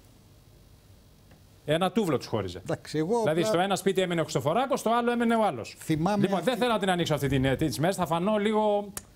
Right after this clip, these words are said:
Speaker 1: μικρόψυχος. Αφήστε το. Αφήστε τώρα την ιστορία με τη Siemens και τον Χριστοφοράκο, δεν θέλω να την ανοίξω σε, σε αυτή τη φάση.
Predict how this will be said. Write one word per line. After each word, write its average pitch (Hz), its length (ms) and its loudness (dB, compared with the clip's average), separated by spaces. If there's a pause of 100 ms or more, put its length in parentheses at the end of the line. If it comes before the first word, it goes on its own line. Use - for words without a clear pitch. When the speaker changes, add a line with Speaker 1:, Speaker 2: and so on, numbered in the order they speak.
(260)
Speaker 1:
μικρόψυχος. 160 720 -2
Αφήστε 175 340 0
το. - 160 -10 (280)
Αφήστε 190 340 0
τώρα 131 220 0
την 139 100 0
ιστορία 156 340 0
με 165 100 0
τη 156 180 0
Siemens 160 400 -2 (280)
και - 100 -2
τον - 20 0
Χριστοφοράκο, 160 520 0
δεν 254 80 0
θέλω 214 120 2
να 160 60 0
την 139 100 -2
ανοίξω 120 280 -2
σε, 131 120 -4
σε 127 100 -2
αυτή 120 140 -2
τη 113 60 -2
φάση. - 300 -4